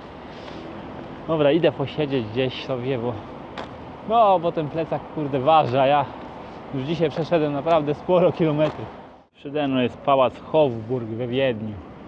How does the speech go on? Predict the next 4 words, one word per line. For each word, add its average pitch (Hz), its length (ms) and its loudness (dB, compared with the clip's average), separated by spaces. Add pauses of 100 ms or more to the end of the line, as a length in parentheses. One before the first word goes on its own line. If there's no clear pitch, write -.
(1400)
Jest 131 240 -8
to 135 80 -4
kompleks 147 600 0 (720)
takich - 420 -8